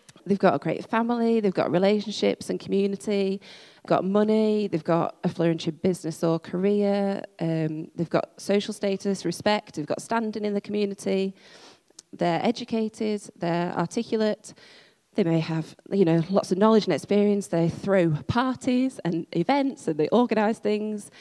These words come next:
uh, they go big and they're lavish and they're fun <laughs> and they're generous and they're confident. And so in life, they're doing good, thanks very much. And so why do they need church? You might call these, we might refer to these people as, like,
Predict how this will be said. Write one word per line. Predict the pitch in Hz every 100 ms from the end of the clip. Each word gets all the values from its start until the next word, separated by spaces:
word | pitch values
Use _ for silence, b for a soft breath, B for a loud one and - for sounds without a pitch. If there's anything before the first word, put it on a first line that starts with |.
| B B B
uh, | 185 170 151
they |
go | 165 175
big | 165 214 214 226 190 - -
and | 165 160 -
they're | - 170
lavish | 175 202 202 208 196 -
and | 160 151 156 -
they're |
fun | 165 - 233 220 262 -
<laughs> |
and | 180
they're | 160
generous | - 247 214 214 302 -
and | 165
they're | 175 - -
confident. | - 247 233 214 202 196 196 - B B B B -
And | 196
so | 247 226 220 -
in | 247 254
life, | 190 -
they're | 190
doing | 208 196 175 170 -
good, | 233 381 - - -
thanks | 226 - - - -
very | 214
much. | 226 208 - -
And | 185 185 180 -
so | - 190
why | 190 196
do | 202
they | 185
need | 196 208
church? | - 190 170 - - B B B B B -
You | 208
might | 226 226
call | - 185
these, | 175 170 - - - -
we | 190
might | 190 196
refer | 165 170
to | 160 -
these | 160
people | - 170 156
as, | 156
like, | 160 160